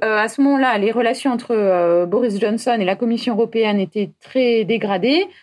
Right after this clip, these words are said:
Vous vous souvenez peut-être des tensions autour des vaccins. Il y a la question de l'Irlande du Nord aussi, qui a commencé à émerger, euh, très rapidement parce que le Royaume-Uni refusait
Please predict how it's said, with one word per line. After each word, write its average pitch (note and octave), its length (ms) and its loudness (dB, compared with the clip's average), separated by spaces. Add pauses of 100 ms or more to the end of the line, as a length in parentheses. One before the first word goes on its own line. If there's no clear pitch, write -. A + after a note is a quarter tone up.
(380)
Vous A3+ 120 -8
vous A#3+ 100 -2
souvenez B3+ 340 0
peut-être B3 200 -4
des A3 120 -2
tensions C4 800 0
autour G#3+ 260 -2
des F#3+ 100 2
vaccins. D#4 560 0 (400)
Il G3+ 80 -10
y A3 60 0
a - 20 0
la G#3+ 80 2
question C4 320 -2
de A#3+ 60 0
l'Irlande A#3+ 440 0
du A#3+ 120 0
Nord E4 260 4
aussi, D#4+ 380 -4
qui C4 160 -4
a G#3+ 240 0
commencé A#3+ 420 -2
à A#3 60 0
émerger, A3+ 560 0
euh, G3 100 2
très A#3+ 240 -4
rapidement A#3 540 0
parce B3+ 240 -4
que A#3+ 180 0 (400)
le A3 120 0
Royaume-Uni A#3+ 600 2
refusait B3+ 680 0